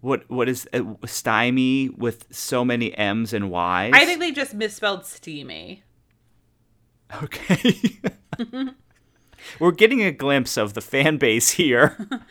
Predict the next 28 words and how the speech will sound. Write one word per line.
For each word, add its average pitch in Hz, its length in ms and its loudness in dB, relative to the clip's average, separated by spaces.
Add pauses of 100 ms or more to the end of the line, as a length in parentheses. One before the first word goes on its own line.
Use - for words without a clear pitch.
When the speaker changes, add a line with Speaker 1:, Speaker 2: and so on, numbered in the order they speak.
Speaker 2:
<laughs> - 280 -20
Hottest 294 460 6
guy 226 300 4
on 202 120 -4
cover. 165 540 0
I 185 60 -4
mean, 202 160 -4
yes 226 300 -2
and 190 80 -8
yes. 160 420 -4
Two 254 180 -10
hot 165 180 -2
guys. - 420 -12 (1080)
Speaker 1:
Um, 196 440 4
yes 175 280 4
for 214 180 -2
the 208 200 0
Elora's 190 640 -2
Cave, 165 600 -2
but 113 280 -2
I 127 140 4
would 151 220 -4
say 151 260 -2
no 135 220 -2
for 131 220 -6
the 110 140 -4
other 101 220 -2
one. - 340 -10